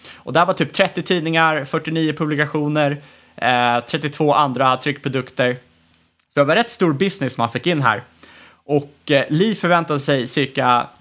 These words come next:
tjugo till tjugofem miljoner dollar i synergier. Men redan inom nio månader hade man lyckats kapa hundra miljoner dollar i kostnader,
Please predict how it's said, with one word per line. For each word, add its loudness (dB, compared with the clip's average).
tjugo 0
till -2
tjugofem -2
miljoner -2
dollar 0
i -2
synergier. 0
Men 0
redan 2
inom 0
nio 2
månader 2
hade -2
man 0
lyckats -4
kapa 0
hundra 2
miljoner 0
dollar -2
i -6
kostnader, -2